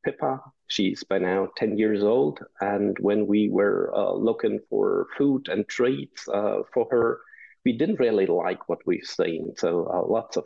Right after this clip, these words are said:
chemicals in there, lots of additives, preservatives. And we felt that is not really necessary. And so we, uh, started making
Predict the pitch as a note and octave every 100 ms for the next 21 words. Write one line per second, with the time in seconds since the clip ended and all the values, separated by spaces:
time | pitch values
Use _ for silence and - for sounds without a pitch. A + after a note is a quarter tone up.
0 | - - G#2 G2+ - F#2+ - F#2+ F2+ F2+
1 | F#2+ F2+ F2 F#2 F#2+ - - - F#2+ F2+
2 | - F2+ - - - - F#2+ G2 - -
3 | G2+ - - _ _ _ _ - F#2+ G2
4 | A#2 - A2+ A#2 - G#2 - G#2 G#2 -
5 | G2+ A2 F2 G2+ G#2 A#2 G#2 A#2+ - -
6 | - - F2+ - - - - G#2 F#2+ F2
7 | - - G1+ - G2+ G2+ A2 A2 G#2 G#2
8 | G#2 G#2 - - G2 G#2 - - G#2 B2
9 | - A#2 A2+